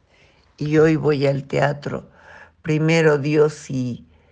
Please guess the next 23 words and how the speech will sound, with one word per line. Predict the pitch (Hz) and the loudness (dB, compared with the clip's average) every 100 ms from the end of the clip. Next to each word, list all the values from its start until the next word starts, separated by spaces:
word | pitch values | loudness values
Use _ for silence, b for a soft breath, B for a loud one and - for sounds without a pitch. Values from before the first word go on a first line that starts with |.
| b _ | b _
si | - 160 156 | -14 -8 -4
Dios | 185 208 208 | 2 4 4
lo | 190 190 | -4 -6
quiere | 180 175 175 | -4 -2 -2
así, | 175 - 165 - | -4 -8 -8 -8
todo | - 170 90 87 | -4 -4 -2 -6
saldrá | - 101 - 71 - | -8 -10 -6 -6 -6
perfecto | 73 71 - 127 123 - - | -8 -8 -6 -6 -8 -8 -8
y, | - - b b b b b b b b b - | -8 -12 b b b b b b b b b -2
y | 175 175 | 2 4
encontrarán | 175 175 175 175 170 180 196 | 4 2 4 2 4 4 2
la | 190 | 0
manera, | 170 160 165 165 | 0 0 0 0
encontrarán | 165 160 156 143 147 156 160 | -2 -2 -4 -2 -2 -2 -2
los | 170 170 | -4 -6
ajustes | 151 - - - 165 156 - B B B B | -8 -8 -18 -8 -6 -6 -8 B B B B
de | 147 139 | 2 2
medicamentos | 139 135 143 143 131 147 151 160 156 156 - | 2 -2 -4 -2 0 2 2 0 -2 -6 -6
y | 135 | -12
todo | - 143 135 | -2 0 2
esto | 147 143 - 143 - | 0 0 -8 -8 -2
para | 139 131 127 | 0 0 -4
que, | 120 123 | -10 -12